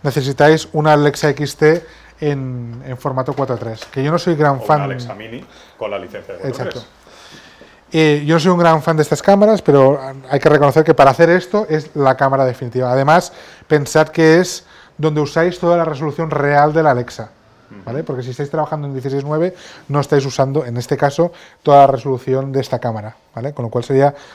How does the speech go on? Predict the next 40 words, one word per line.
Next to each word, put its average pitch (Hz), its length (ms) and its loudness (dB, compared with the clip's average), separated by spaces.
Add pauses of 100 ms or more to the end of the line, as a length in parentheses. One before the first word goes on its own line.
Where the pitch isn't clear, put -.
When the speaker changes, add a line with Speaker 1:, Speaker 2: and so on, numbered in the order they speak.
(140)
Speaker 1:
la 139 120 0
manera 131 220 -4
de 143 80 -6
sacar 139 300 -8
mayor 135 280 -4
resolución 135 380 -10
de 131 60 -12
una 131 80 -6
Alexa, 131 400 -10 (340)
evidentemente, 127 600 -8
es 135 60 -14
usar 123 300 -10
la 120 400 -8 (260)
Speaker 2:
Excepto - 380 -20
el 98 60 -16
modo 104 140 -14
Open 98 180 -16
Gate. 82 140 -20 (640)
Speaker 1:
El 131 100 -8
modo 123 140 -6
Speaker 2:
Que 117 60 -6
ahí 113 40 -12
te 120 60 -12
Speaker 1:
Open 107 100 -10
Speaker 2:
vas - 20 -10
al 101 60 -10
Speaker 1:
Gate. 98 140 -16
Speaker 2:
tres - 80 -18
coma 92 180 -20
dos 87 140 -20
K, 104 100 -20 (220)
pero 113 160 -8
Speaker 1:
Sí. 117 80 -10
Speaker 2:
perdéis 104 280 -14
todas 101 200 -14
las 92 100 -16
guardas, 95 480 -18 (100)
¿vale? 117 140 -16 (160)
Todo 95 140 -18
el 92 160 -20